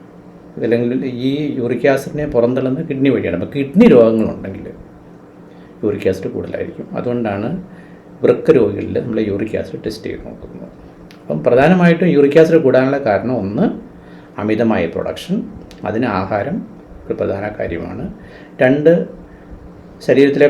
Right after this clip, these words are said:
കോശങ്ങൾ അമിതമായി നശിക്കുന്ന ചില അസുഖങ്ങളിൽ അതിന് കൊടുക്കുന്ന മരുന്നുകൾ. മൂന്നാമത്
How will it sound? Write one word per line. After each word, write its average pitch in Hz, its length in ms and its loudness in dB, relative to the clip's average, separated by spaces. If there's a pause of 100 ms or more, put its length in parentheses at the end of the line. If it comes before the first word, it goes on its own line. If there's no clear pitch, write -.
കോശങ്ങൾ 120 500 2
അമിതമായി 135 460 4
നശിക്കുന്ന 120 380 0
ചില 107 100 2
അസുഖങ്ങളിൽ 113 640 0
അതിന് 113 160 -2
കൊടുക്കുന്ന 101 340 -4
മരുന്നുകൾ. 90 380 -10 (840)
മൂന്നാമത് 107 520 -4